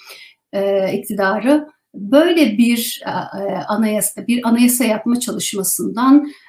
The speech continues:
e, demokratik ve daha özgürlükçü bir anayasa çıkma umudu neredeyse hiç yok. Böyle bir beklenti içinde olanlar varsa olmasınlar. Böyle bir,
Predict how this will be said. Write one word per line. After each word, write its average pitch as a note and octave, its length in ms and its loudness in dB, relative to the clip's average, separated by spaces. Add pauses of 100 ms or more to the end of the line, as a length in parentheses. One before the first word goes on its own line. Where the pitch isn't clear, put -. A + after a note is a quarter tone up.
(140)
e, F#3+ 120 -4
demokratik A3+ 920 0
ve G3 140 -6
daha A3 280 -2
özgürlükçü G#3+ 760 -2
bir G3+ 220 0
anayasa G3+ 720 0 (160)
çıkma A3+ 460 -4
umudu G3 380 -2
neredeyse G3 520 -4
hiç - 280 -10
yok. E3 240 -12 (160)
Böyle A3 300 0
bir G3 180 -2
beklenti G3 840 -4 (540)
içinde G3+ 380 -4
olanlar G#3+ 540 -2
varsa F#3 340 -2
olmasınlar. A#3 720 0
Böyle G3+ 260 -4
bir, G3 160 -8